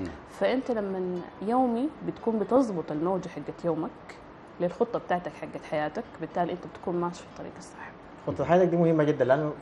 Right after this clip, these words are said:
Speaker 3: فعلا العالم من حولنا
Speaker 2: نعم.
Speaker 3: بي-، بيخطط تخطيط استراتيجي وبعين بعيد جدا، يعني ل-،
Speaker 2: نعم.
Speaker 3: لل-، للحياة بعد سنوات، إن مد الله دائما في الأعمار. ال-، الخريطة الذهنية بيساعد كثير جدا في، في إنجاز
Speaker 2: نعم.
Speaker 3: كثير جدا من المهام. لكن خلينا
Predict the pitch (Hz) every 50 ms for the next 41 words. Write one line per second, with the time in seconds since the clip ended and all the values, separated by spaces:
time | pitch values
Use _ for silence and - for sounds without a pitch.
0 | - - 160 156 151 131 120 107 107 113 113 - 127 123 120 123 139 147 135 120
1 | 120 117 117 143 151 156 156 160 151 - - 123 127 131 - - - - - -
2 | - 147 123 135 175 175 - - - 139 - - 151 147 143 123 113 - - 120
3 | 120 117 - 131 120 120 120 117 127 139 160 156 147 139 131 127 127 147 143 131
4 | 135 139 123 - 120 113 113 107 107 110 113 110 - - - 170 165 160 - -
5 | 127 127 135 131 - - - - - 143 135 113 - - 160 160 139 127 113 117
6 | 117 - - - 127 131 127 117 113 120 113 117 120 127 123 131 127 131 131 127
7 | 123 - 139 135 131 131 123 120 117 - - - - 127 120 117 117 117 110 104
8 | - - - - - - - - - - 143 151 160 170 - 156 147 - 185 208
9 | 226 226 220 180 147 143 135 151 180 185 175 143 127 - - - 170 151 131 120
10 | - - 127 113 - 139 131 127 131 127 120 117 107 107 107 113 113 117 110 -
11 | - 127 127 135 127 123 113 95 92 180 180 180 147 139 143 139 135 127 117 113
12 | 117 117 113 113 113 117 120 107 - - - - - - - 151 190 220 - -
13 | 190 180 190 208 208 196 202